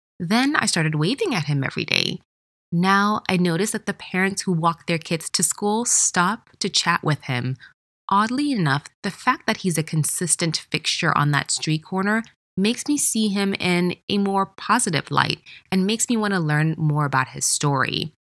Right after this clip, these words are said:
just because he's always there. So Doctor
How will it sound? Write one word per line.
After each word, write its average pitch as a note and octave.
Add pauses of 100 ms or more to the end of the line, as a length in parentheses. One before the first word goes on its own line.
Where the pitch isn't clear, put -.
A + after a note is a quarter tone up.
(680)
just -
because D#3
he's D#3 (140)
always C#3+
there. C3+
So F#3
Doctor C4